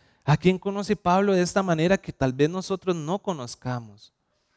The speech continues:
Pablo ahí está seten-, sentenciado a muerte. Podría salir ahí muerto de hambre o de alguna enfermedad. De hecho, Pablo, si ustedes saben, él fue decapitado, a él le cortaron la cabeza.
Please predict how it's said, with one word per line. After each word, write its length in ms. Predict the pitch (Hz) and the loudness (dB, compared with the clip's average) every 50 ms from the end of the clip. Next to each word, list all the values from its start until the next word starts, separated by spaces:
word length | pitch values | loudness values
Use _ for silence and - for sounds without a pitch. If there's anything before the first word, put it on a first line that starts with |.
| _ _ _ _ _ _ | _ _ _ _ _ _
Pablo 300 | - 139 151 170 190 202 | 8 10 10 10 10 10
ahí 100 | 202 202 | 8 8
está 240 | 214 214 - 214 196 | 6 4 4 2 2
seten-, 380 | 185 208 196 - 180 165 139 - | 4 2 0 0 -2 -4 -4 -4
sentenciado 880 | - - 165 156 151 - 156 151 147 139 - - 160 - 240 240 208 160 | -2 0 0 0 0 -2 -2 -2 -2 -4 -4 -2 0 4 6 6 6 6
a 60 | 131 | 4
muerte. 520 | 127 127 131 131 120 - - 113 107 101 - _ _ _ _ _ _ _ | 2 2 2 2 2 2 2 0 0 0 -2 _ _ _ _ _ _ _
Podría 320 | - 143 143 147 160 175 | 4 6 10 10 10 10
salir 300 | 170 180 165 165 165 170 | 10 8 6 8 8 8
ahí 120 | 165 170 175 | 8 6 4
muerto 440 | 165 151 147 147 147 - 170 160 | 4 2 2 2 2 4 4 6
de 180 | 156 151 135 127 | 8 8 8 8
hambre 560 | 123 131 135 151 160 165 170 185 185 196 196 - _ _ _ _ _ _ _ - | 8 6 6 4 4 4 4 4 2 2 -2 -8 _ _ _ _ _ _ _ 6
o 100 | 143 160 | 10 10
de 40 | |
alguna 300 | 151 143 135 147 151 165 | 10 10 10 6 4 2
enfermedad. 840 | 170 165 - 180 170 156 147 135 123 120 117 117 120 147 160 - _ | 2 2 4 4 4 4 4 2 2 4 4 4 2 0 -2 -4 _
De 140 | - 139 147 | 6 6 6
hecho, 160 | 147 - 196 | 6 6 0
Pablo, 500 | 165 - _ - 143 143 160 190 214 220 | -2 -4 _ 8 8 10 10 8 6 2
si 120 | 202 156 139 | 0 -2 -6
ustedes 260 | 120 - 139 151 151 | -4 -2 -2 -2 0
saben, 300 | - 160 156 170 170 151 | 0 0 0 0 0 -2
él 80 | 143 | -4
fue 240 | 127 - 160 175 - | -2 -2 -2 0 2
decapitado, 680 | 233 175 - - 123 - - 117 - - 104 101 107 | 2 2 4 2 0 0 -2 -8 -8 -8 -8 -6 -4
a 40 | 113 | 0
él 40 | 135 | 2
le 100 | 160 175 | 2 2
cortaron 480 | - 180 - - - 147 175 196 202 175 | 2 -2 -4 -2 0 0 0 0 2 2
la 140 | 131 117 | 2 2
cabeza. 540 | - 120 110 110 110 107 104 - 95 101 - | 4 2 2 2 0 -2 -4 -8 -12 -18 -20